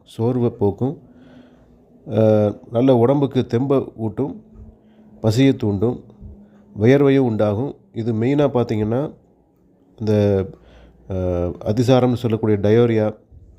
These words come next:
அந்த மாதிரி, அஹ், பே-, பேதி, அந்த மாதிரி பேஷண்ட்டுக்கு இது ரொம்ப உதவும்.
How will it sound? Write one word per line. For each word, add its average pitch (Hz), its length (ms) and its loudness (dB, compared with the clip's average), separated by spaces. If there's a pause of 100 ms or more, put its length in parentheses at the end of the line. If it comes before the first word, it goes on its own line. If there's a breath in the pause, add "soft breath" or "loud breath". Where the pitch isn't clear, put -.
அந்த 117 200 -8
மாதிரி, 117 460 0 (600 soft breath)
அஹ், 101 720 -4
பே-, 107 140 0
பேதி, 120 440 2 (220)
அந்த 117 200 -2
மாதிரி 113 240 2 (100)
பேஷண்ட்டுக்கு 113 380 -2
இது 120 140 0
ரொம்ப 101 240 0
உதவும். 92 320 -2